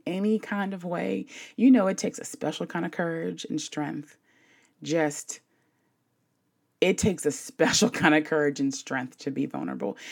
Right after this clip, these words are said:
And now I looked at my mom differently. I could see the God in her.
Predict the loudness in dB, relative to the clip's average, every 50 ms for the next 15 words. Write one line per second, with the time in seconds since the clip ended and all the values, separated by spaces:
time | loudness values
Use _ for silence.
0 | -16 -8 -4 -2 -2 0 2 4 6 6 8 6 6 6 4 4 4 2 2 0
1 | -2 -2 -4 -2 0 0 0 0 -2 -4 -6 -6 -8 -8 -6 2 4 4 4 4
2 | 0 -8 -10 -10 -10 -12 -12 -14 -16 -18 -20 _ _ _ _ _ _ _ _ _
3 | _ -2 -2 0 0 0 -2 -2 -2 -8 -14 -14 -12 -4 0 4 4 6 6 4
4 | 2 -2 -8 -12 -16 _ _ _ _ -6 -4 -4 -2 -2 -4 -4 -4 -4 -4 -4
5 | -6 -8 -10 -12 -12 -12 -12 -14 -16 -20